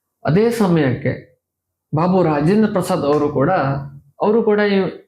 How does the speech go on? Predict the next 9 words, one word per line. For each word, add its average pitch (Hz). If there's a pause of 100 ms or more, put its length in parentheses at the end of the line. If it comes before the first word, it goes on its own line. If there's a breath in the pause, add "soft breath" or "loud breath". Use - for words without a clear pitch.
ಈ 175
ಒಂದು 185 (560)
ಧಾರ್ಮಿಕ 185
ವಿಚಾರದಲ್ಲಿ 170
ಅವರು 202
ಕೂಡ 196
ಬಂದಿರ್ತಾರೆ 156
ಕಾರ್ಯ-, 127
ಕಾರ್ಯಕ್ರಮಕ್ಕೆ. 135